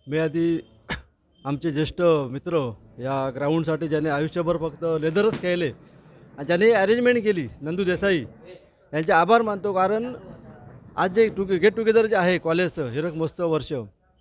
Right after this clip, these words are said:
तर ते सिंधुदुर्ग कॉलेज या ठिकाणी होतं, पण नंदू देसाई म्हणाले की जे स्पोर्ट्स पण होते, एकोणीसशे त्र्याऐंशी चौऱ्याऐंशी टीम होती,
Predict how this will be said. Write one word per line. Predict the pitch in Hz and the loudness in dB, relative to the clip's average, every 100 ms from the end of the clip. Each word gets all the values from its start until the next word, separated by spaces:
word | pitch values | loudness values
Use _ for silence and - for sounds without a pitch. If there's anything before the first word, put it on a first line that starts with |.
| _ _ _ _ _ 202 | _ _ _ _ _ -6
तर | 196 | 0
ते | 214 233 - _ - | 4 4 2 _ -10
सिंधुदुर्ग | 185 202 240 220 | -2 4 6 6
कॉलेज | 220 214 | 4 4
या | 220 | 2
ठिकाणी | 202 208 208 | 2 0 0
होतं, | 190 180 | -2 -4
पण | 175 208 220 - _ _ _ _ | -6 -8 -8 -14 _ _ _ _
नंदू | 143 190 | -2 2
देसाई | 208 220 220 | 4 4 2
म्हणाले | 196 208 214 | 2 2 2
की | 208 | 0
जे | 175 220 | 2 0
स्पोर्ट्स | - 190 220 | 0 -2 -2
पण | 220 208 | -2 -4
होते, | 180 185 123 _ _ _ _ 151 | -4 -6 -8 _ _ _ _ -12
एकोणीसशे | 170 196 196 208 | -8 -6 -6 -8
त्र्याऐंशी | - 175 190 190 196 202 | -4 0 2 0 -2 -2
चौऱ्याऐंशी | 180 175 180 190 | 0 0 0 -2
टीम | 233 247 | 0 2
होती, | 214 160 | 2 2